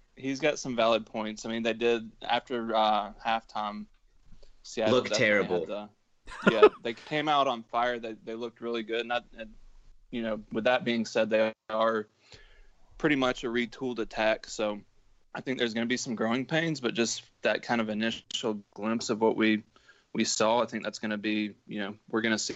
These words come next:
Speaker 1: a lot of the same this season, which is a lot more exciting than what we've seen in the past from,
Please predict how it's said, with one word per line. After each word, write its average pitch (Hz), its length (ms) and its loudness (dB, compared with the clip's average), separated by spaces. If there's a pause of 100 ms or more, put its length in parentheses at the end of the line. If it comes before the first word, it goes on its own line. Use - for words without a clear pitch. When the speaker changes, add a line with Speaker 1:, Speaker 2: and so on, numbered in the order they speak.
(120)
Speaker 1:
a 110 100 2
lot 107 200 4
of 110 80 0
the 110 80 0
same 110 520 0 (520)
this 113 160 0
season, 110 440 0
which 110 160 -6
is 107 100 -2
a 101 60 4
lot 107 200 0
more 110 120 -2
exciting 104 580 -2
than 107 100 -6
what 107 100 -10
we've 107 140 -6
seen 107 200 -6
in 104 60 -6
the 107 80 -8
past 110 380 0
from, 101 240 -12